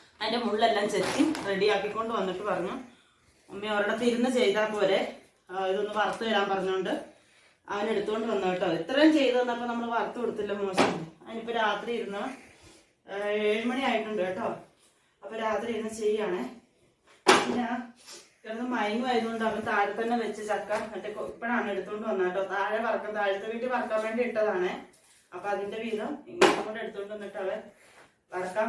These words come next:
പറഞ്ഞു. അപ്പം ദേ അതിൻ്റെ പരിപാടി കേട്ടോ. മുഴുത്ത ചുളയെന്ന് പറഞ്ഞാൽ മുഴുത്ത ചുളയാണ് കേട്ടോ. അരക്കൊന്നുമില്ല, അതുകൊണ്ടോ നല്ല മുഴുത്ത ചുളയാണേ. നമുക്ക് ഇപ്പം പിന്നെ അടത്തിയൊക്കെ എടുക്കാം. അതുകൊണ്ട്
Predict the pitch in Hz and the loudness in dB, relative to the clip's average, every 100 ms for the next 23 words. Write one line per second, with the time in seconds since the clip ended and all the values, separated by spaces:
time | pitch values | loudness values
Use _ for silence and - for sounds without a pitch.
0 | 240 - 190 240 - - _ _ _ _ | 0 -2 -4 -4 -10 -20 _ _ _ _
1 | _ - - _ - - 208 202 214 - | _ -20 -20 _ -16 -10 -4 -2 -4 -6
2 | - - - - - - - 190 202 226 | -12 -2 0 0 -4 -14 -8 -6 -4 -2
3 | 214 196 202 202 - 175 190 208 214 - | 0 0 0 0 -2 -2 -4 -4 -6 -2
4 | 277 262 214 220 233 226 220 214 - - | 0 2 2 0 -2 -6 -6 -6 -4 -2
5 | 196 185 175 165 170 160 - 190 196 208 | 0 0 -2 -4 -8 -10 -10 -6 -4 -2
6 | 226 214 190 175 196 185 143 160 185 190 | -2 -2 -2 -2 -2 -4 -6 -8 -6 -4
7 | 208 202 190 - 220 208 180 175 160 220 | -4 0 -2 -2 -4 -2 2 4 2 -2
8 | - - - - _ _ _ _ _ _ | -8 -16 -20 -20 _ _ _ _ _ _
9 | - 175 175 202 - - 226 208 202 220 | -4 0 8 8 8 -2 -10 -10 -10 -12
10 | - _ _ _ 208 214 - 240 - 202 | -16 _ _ _ -4 -4 -6 -8 -4 -2
11 | 185 185 - - - _ _ _ _ - | -2 -2 -6 -8 -20 _ _ _ _ -20
12 | - _ _ _ 190 196 208 | -20 _ _ _ -14 -10 -6